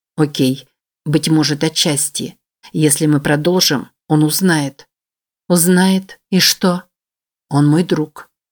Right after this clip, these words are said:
Она вытерла слезы и тихо, горько усмехнулась. «Твоя верность восхитительна, но поверь мне, я последняя, о чем думает Майкл.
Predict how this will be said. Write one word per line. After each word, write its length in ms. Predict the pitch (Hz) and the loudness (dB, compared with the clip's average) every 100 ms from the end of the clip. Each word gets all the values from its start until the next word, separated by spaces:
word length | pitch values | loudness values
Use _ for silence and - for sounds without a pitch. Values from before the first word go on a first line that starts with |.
| _ _ | _ _
Она 240 | 214 208 | 4 4
вытерла 440 | 185 185 175 175 170 | 2 0 0 2 0
слезы 600 | - 185 202 190 170 - - - - | 2 2 2 0 -2 -4 -18 -20 -2
и 140 | 185 | -2
тихо, 360 | 185 190 196 202 | 0 -2 -2 -4
горько 360 | 175 180 - | -2 -2 0
усмехнулась. 1000 | 180 170 196 202 - 190 165 156 - - _ _ _ _ _ | -2 0 0 0 0 0 0 -4 -8 -12 _ _ _ _ _
«Твоя 300 | 170 175 175 | 0 4 4
верность 440 | 170 175 170 160 | 2 2 0 -2
восхитительна, 960 | 165 160 - 175 196 190 196 165 156 - - - - | -2 -4 -2 -2 -2 -2 -2 -2 -6 -10 -12 -12 -2
но 100 | 185 | 0
поверь 380 | 190 185 208 196 | 0 0 0 0
мне, 360 | 170 170 - _ _ | -4 -6 -10 _ _
я 260 | 156 175 165 | -6 -4 -2
последняя, 840 | - 156 175 156 175 185 180 - - | -2 -2 2 0 0 -4 -6 -8 -6
о 100 | 165 | -2
чем 300 | - 175 151 | 0 0 2
думает 420 | 165 165 151 - | 2 2 -2 0
Майкл. 520 | 180 156 175 - - | 0 0 -4 -8 -14